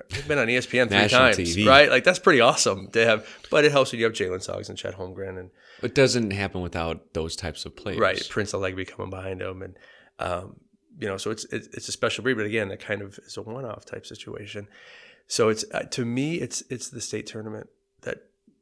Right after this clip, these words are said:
Speaker 1: is where we have our best capacity for change. Um, you know, it just, the, with the Q R F, and it, again, this might just affect the top tier class or the top two classes.
Speaker 2: Mm-hmm.
Speaker 1: But if we could go to a sixty-four t-,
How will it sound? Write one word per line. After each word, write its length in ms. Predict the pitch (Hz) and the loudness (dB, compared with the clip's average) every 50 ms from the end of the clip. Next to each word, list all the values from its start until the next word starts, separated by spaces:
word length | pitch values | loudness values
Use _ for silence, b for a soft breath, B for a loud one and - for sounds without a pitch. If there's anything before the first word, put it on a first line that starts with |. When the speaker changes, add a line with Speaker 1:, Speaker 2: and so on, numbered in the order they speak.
| _ _ | _ _
Speaker 1:
is 260 | 135 120 110 107 110 | -6 -6 -6 -6 -8
where 200 | 110 107 104 101 | -6 -6 -4 -4
we 120 | 101 104 98 | -4 -6 -6
have 200 | 104 104 98 101 | -6 -6 -6 -4
our 100 | 101 98 | -6 -6
best 320 | 98 - 104 101 - - - | -6 -8 -10 -10 -10 -12 -16
capacity 520 | - - - - - - - - 117 110 | -16 -16 -14 -14 -12 -12 -14 -14 -14 -18
for 160 | - - - | -18 -18 -16
change. 500 | - - - - - - 120 123 - - _ _ _ | -14 -14 -14 -14 -16 -16 -18 -20 -20 -20 _ _ _
Um, 440 | - 110 104 104 98 98 98 104 - - _ _ _ _ _ _ _ _ _ _ _ _ _ _ _ _ _ _ | -2 -2 0 0 -2 -4 -8 -12 -16 -20 _ _ _ _ _ _ _ _ _ _ _ _ _ _ _ _ _ _
you 140 | 147 123 113 | -12 -10 -6
know, 140 | 107 104 101 | -4 -4 -4
it 100 | 101 101 | -6 -6
just, 240 | - 110 - - _ _ _ - | -8 -10 -12 -12 _ _ _ -8
the, 280 | - 55 55 - - B B B B B B B B B B B B _ _ _ - | -6 -4 -4 -6 -6 B B B B B B B B B B B B _ _ _ -12
with 220 | 107 107 107 - - | -10 -10 -8 -8 -8
the 60 | 110 | -10
Q 280 | - - - 131 127 123 | -10 -8 -4 0 2 4
R 100 | 120 107 | 4 4
F, 140 | 104 107 - | 2 0 -2
and 200 | - 127 120 120 | -2 0 0 0
it, 200 | 120 - - _ _ _ - | -2 -4 -6 _ _ _ -14
again, 440 | 127 135 156 151 123 107 117 - - - _ _ _ _ _ _ _ _ _ _ _ - | -8 -4 -2 0 0 -2 -4 -8 -14 -20 _ _ _ _ _ _ _ _ _ _ _ -10
this 200 | 127 123 120 - | -8 -8 -6 -4
might 180 | 123 120 110 - | -2 -4 -4 -4
just 200 | - 113 - - | -6 -8 -6 -8
affect 500 | - - - 113 110 110 - - - - _ _ _ _ - | -8 -6 -4 -4 -4 -4 -6 -14 -18 -20 _ _ _ _ -20
the 60 | 110 | -12
top 220 | - - 107 104 - | -8 -6 -6 -6 -6
tier 140 | - 107 | -8 -10
class 440 | 104 - - - - - - - - - | -10 -10 -10 -12 -12 -14 -16 -18 -14 -8
or 120 | - 113 | -6 -4
the 60 | 107 101 | -4 -4
top 240 | - 110 98 - | -4 -4 -6 -6
two 140 | - - 110 | -8 -14 -14
classes. 460 | - - - - 110 - - - - | -12 -12 -14 -14 -14 -14 -14 -12 -10
Speaker 2:
Mm-hmm. 240 | 90 90 85 82 82 82 - | -10 -10 -10 -10 -12 -8 -6
Speaker 1:
But 160 | 117 110 - - | -6 -6 -6 -8
if 140 | 120 - - | -16 -12 -10
we 100 | 127 131 | -10 -8
could 160 | 131 139 117 110 | -8 -8 -6 -4
go 200 | 120 107 107 107 | -4 -4 -4 -4
to 220 | - - 104 101 | -8 -8 -6 -6
a 240 | 95 101 98 95 - b b b b b b b | -6 -6 -8 -12 -14 b b b b b b b
sixty-four 720 | - - - 120 - - - 117 110 - - 110 104 104 | -8 -6 -6 -6 -6 -6 -6 -8 -8 -6 -4 -2 -2 -4
t-, 160 | 104 - - | -6 -10 -16